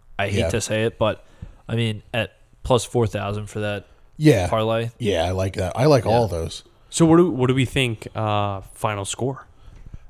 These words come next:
Speaker 2: Uh,
Speaker 1: Ooh.
Speaker 2: if we're taking the over, it's gonna be at least fifty-one. But I don't think anybody, I don't think either team wins by ten.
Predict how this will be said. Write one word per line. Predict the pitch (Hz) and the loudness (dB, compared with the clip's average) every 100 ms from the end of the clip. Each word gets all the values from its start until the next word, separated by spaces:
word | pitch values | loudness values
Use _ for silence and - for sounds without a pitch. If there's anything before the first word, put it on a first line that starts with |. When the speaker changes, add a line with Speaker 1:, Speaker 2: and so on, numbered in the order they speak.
| - | -10
Speaker 2:
Uh, | - 123 151 151 156 143 117 | 0 4 6 4 2 0 4
Speaker 1:
Ooh. | 143 262 208 117 104 | 6 8 8 6 -2
Speaker 2:
if | 123 | -6
we're | 143 | -6
taking | - 165 175 | 0 0 2
the | 170 | 4
over, | 135 131 143 160 - - - | 4 4 2 -2 -8 -18 -20
it's | - | -10
gonna | 123 | -4
be | 117 | -4
at | 104 | -2
least | 131 - | -4 -4
fifty-one. | 139 - 139 107 110 143 170 - - - - | -4 -4 -6 -4 -4 -4 -10 -20 -20 -20 -14
But | - 104 | -8 -8
I | 95 | -4
don't | - 127 - | -2 -2 -4
think | - - 135 131 | -14 -2 -2 -2
anybody, | 120 123 117 113 - | -4 -2 -2 -4 -4
I | 113 | -2
don't | 170 196 | 0 0
think | 175 | -2
either | 160 147 | -2 -2
team | - 151 | 0 0
wins | 139 127 | 0 -2
by | - 123 | -4 -4
ten. | 113 - - 135 117 120 | -4 -8 -4 -4 -2 -6